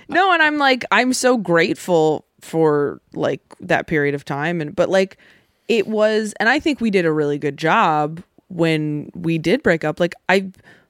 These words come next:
think we were super respectful and, like, didn't talk about it. And didn't, but, like,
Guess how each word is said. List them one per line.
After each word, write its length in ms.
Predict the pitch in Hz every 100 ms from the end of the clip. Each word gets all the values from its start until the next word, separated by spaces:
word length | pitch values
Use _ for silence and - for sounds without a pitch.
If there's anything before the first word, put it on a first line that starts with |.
| -
think 200 | 220 190
we 120 | 208
were 240 | 180 180 175
super 960 | - - 190 190 202 190 185 185 180 185 _ _ _ _ _ _ _ _ 160
respectful 560 | 160 - 139 - 302
and, 60 | 254
like, 160 | 170
didn't 220 | 175 175 170
talk 320 | 151 160 -
about 260 | 254 285
it. 40 | 285
And 100 | 196
didn't, 260 | 185 - 185
but, 140 | 214
like, 200 | 226